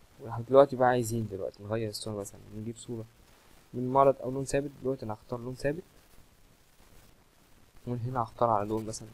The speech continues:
هختار دي تبقى بالشكل ده اهي. بالطريقة دي اديني كده غيرت اللون. ولو عايز صورة مثلًا من معرض، هخ-، هجيب صورة كده من معرض،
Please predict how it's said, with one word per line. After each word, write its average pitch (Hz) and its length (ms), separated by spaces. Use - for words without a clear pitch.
هختار 110 380
دي 127 140
تبقى - 140
بالشكل 123 440
ده 131 120
اهي. 104 120
بالطريقة 135 400
دي 139 180
اديني 139 260
كده 143 240
غيرت 113 300
اللون. 101 280
ولو 123 120
عايز 139 160
صورة 139 240
مثلًا 131 280
من 113 240
معرض، 131 340
هخ-، 120 340
هجيب 120 160
صورة 120 240
كده 117 200
من 107 100
معرض، 131 260